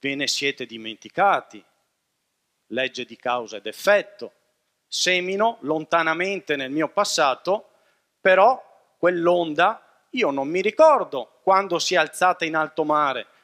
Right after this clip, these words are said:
probabilmente cinque anni fa, dieci anni fa, cinquanta anni fa, o forse qualche vita fa. Quell'onda si è alzata a un certo momento, perché ho agito, ho dato forma a un'azione,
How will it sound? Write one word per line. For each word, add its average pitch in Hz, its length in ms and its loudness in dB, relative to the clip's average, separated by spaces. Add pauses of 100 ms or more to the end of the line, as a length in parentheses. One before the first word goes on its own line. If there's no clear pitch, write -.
(120)
probabilmente 143 640 -4
cinque 131 300 -6
anni 113 200 -10
fa, 185 360 0 (360)
dieci 139 400 -6
anni 110 240 -16
fa, 175 380 0 (260)
cinquanta 156 580 -2
anni 131 200 -6
fa, 190 440 0
o 190 100 0
forse 240 380 0
qualche 156 300 0
vita 147 280 -6
fa. 190 380 2 (1500)
Quell'onda 160 520 -2
si - 140 -8
è 143 40 -4
alzata 139 640 0
a 156 60 -8
un 160 120 -6
certo 170 360 -4
momento, 147 640 -4 (240)
perché 220 720 -2
ho 190 180 2
agito, 139 600 -4 (760)
ho 139 100 -4
dato 175 240 0
forma 214 360 0
a 220 40 0
un'azione, 156 680 -2